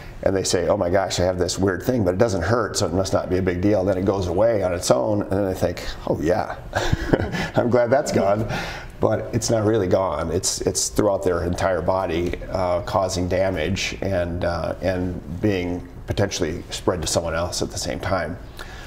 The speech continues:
So that's what we call primary syphilis. Secondary syphilis is the next stage of that process, and, and these are not a, totally separate. They can, they can have some overlap, um, but that's more of a,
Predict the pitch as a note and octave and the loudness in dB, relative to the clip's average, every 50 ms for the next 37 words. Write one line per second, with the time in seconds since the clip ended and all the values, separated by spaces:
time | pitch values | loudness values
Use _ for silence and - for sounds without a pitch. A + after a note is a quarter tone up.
0 | - - - - - B2 C#3+ - - B2+ B2+ - G#2 - - - - - G#2 G2+ | -14 -14 -2 0 2 2 2 2 2 2 2 2 2 0 0 0 0 2 2 2
1 | F#2+ F2+ D2 - - E2+ - - D2+ C#2 - - - - - - - - - - | 0 0 0 0 -2 -2 -2 -2 -4 -4 -4 -6 -8 -10 -12 -14 -14 -16 -16 -16
2 | - - - - - - - D#3 E3+ - C#3+ A#2+ A2 G#2 F#2 - - G2 E2+ - | -16 -16 -10 -6 -4 2 2 2 2 4 2 2 4 2 2 2 0 0 2 2
3 | F2+ F2 F2 - G2 F#2+ - G2 F#2+ F#2+ G2+ G2+ - - - - - A#2+ A2+ A#2 | 2 2 2 2 0 0 2 2 4 4 4 2 2 0 -2 2 4 4 4 6
4 | A#2+ B2 G#2 F2+ G2 F2+ F2 F#2 F2 E2 D#2 D#2 D#2+ - - - - G2 G2 G2+ | 4 4 4 2 2 2 2 2 0 2 0 0 -2 -4 0 0 2 2 2 0
5 | F2+ - - E2 C#2 C#2+ - - - - F#2 G2 - - A2 A#2+ - B3+ - C#3+ | 0 0 0 0 0 0 -2 -2 -2 0 0 0 0 0 0 0 0 2 2 2
6 | B2 A2 G#2+ A2 A2 - - G2 G2 - - - - - - - - - - A#2 | 2 2 2 0 0 0 0 -2 -2 -2 -4 -10 -14 -14 -12 -10 -8 0 2 2
7 | A2 A2+ A#2 A#2+ A2+ G#2+ G#2 G2 F#2 F#2+ - - - - B2 - - - A#2 A#2 | 4 4 4 4 4 4 2 2 2 2 0 -2 2 2 2 2 4 2 2 4
8 | - - G#2+ G#2+ - F#2+ - - F#2 F#2+ - F2+ F2+ F2+ G2 G2 - - - - | 4 2 2 2 2 0 0 0 0 0 0 0 2 2 2 2 2 -2 0 2
9 | - F2+ F2+ G2+ G#2 G#2+ G#2 G#2+ A2 A2+ - - - - - - - - - - | 2 2 2 2 2 2 2 2 0 -2 -4 -6 -12 -14 -14 -14 -12 -10 -10 -10
10 | - - - - G2 G2 G2 F#2 F#2 F2+ - - - - - - - F2+ G2+ F2 | -10 -6 -2 0 0 2 2 0 0 -2 -2 -6 -6 -8 -8 -4 0 0 2 2
11 | G#2+ A2+ D3 D#3 - - - - A2 G#2+ A2+ A#2 G2+ G2 F#2 | 4 2 2 0 -2 -4 -2 2 2 4 4 4 2 0 0